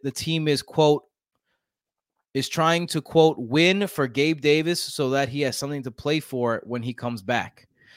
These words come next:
Um, he sprained his P C L in week eighteen. Um,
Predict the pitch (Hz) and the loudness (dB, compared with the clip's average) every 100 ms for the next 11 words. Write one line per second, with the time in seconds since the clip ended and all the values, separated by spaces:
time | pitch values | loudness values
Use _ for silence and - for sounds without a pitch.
0 | - _ 107 113 117 151 - 147 151 143 | -20 _ -4 -2 -2 -4 -4 -4 -2 -4
1 | 127 - 147 - 143 139 127 127 - 123 | -6 -8 -6 -2 0 0 -2 -4 -4 -8
2 | 113 - 180 185 180 - - - - _ | -6 -4 0 0 -2 -8 -18 -20 -20 _
3 | - 120 120 117 - | -6 0 0 0 -6